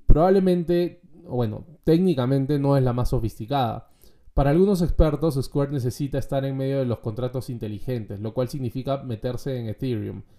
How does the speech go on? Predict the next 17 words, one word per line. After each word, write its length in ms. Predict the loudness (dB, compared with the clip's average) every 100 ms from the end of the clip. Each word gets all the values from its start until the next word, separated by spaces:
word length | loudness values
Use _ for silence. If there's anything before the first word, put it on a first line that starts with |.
| _ _ _
que 220 | -6 -4
son 220 | 0 0
estos 220 | 2 4 4
bloques 380 | 4 0 -4 -4
que 100 | -6
trabajan 540 | -4 -2 -2 -4 -4
con 260 | -2 -4 -4
smart 340 | -6 -6 -6
contracts. 600 | -6 -6 -6 -10 -14 -20 -20 _ _ _ _ -20 -10
Eh, 280 | -4 -4 -2
una 220 | 2 6
próxima 280 | 6 6 2
actualización 520 | 0 -2 -2 -2 0
de 100 | 2
Bitcoin 380 | 2 2 0 -2
llamada 380 | -2 -2 -2 -2
Taproot 500 | 2 4 4 2 -4